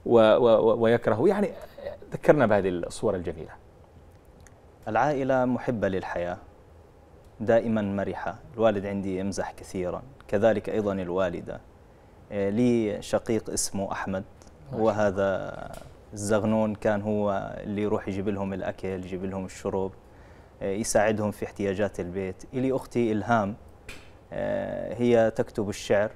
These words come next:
Speaker 1: ما شاء الله.
Speaker 2: وتقرأ الشعر، ولديها صوت جميل جدًا.
Speaker 1: ما شاء الله.
Speaker 2: آه، طبعًا الواحد ما قادر إنه هو يتكلم عن ذكريات سوى ذكريات سابقة قبل الخمس سنوات،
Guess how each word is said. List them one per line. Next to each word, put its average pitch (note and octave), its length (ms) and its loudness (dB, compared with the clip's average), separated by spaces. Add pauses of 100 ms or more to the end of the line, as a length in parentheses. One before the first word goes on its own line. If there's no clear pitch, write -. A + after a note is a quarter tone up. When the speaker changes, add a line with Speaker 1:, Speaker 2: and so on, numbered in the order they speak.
(600)
Speaker 1:
ما A#2 60 -10
شاء G#2 80 0
الله. G#2 140 0
Speaker 2:
وتقرأ G#2 420 2
الشعر، G2+ 460 -4
ولديها G2+ 480 -2
صوت G2+ 380 -4
جميل G2 360 -2
جدًا. - 420 -10 (220)
Speaker 1:
ما G#2 60 -14 (160)
شاء F2+ 100 -16
الله. E2+ 160 -20 (500)
Speaker 2:
آه، G1+ 920 -6 (200)
طبعًا B2+ 540 2 (340)
الواحد B2 460 4
ما A#2 140 4
قادر B2+ 300 8
إنه A2 120 2
هو A2+ 120 -2
يتكلم A2 480 0
عن G2+ 340 -4 (240)
ذكريات A2 560 2
سوى A2 280 0
ذكريات G#2 520 0
سابقة G2+ 420 0
قبل G#2 300 0
الخمس G2 440 -2
سنوات، F#2 580 -4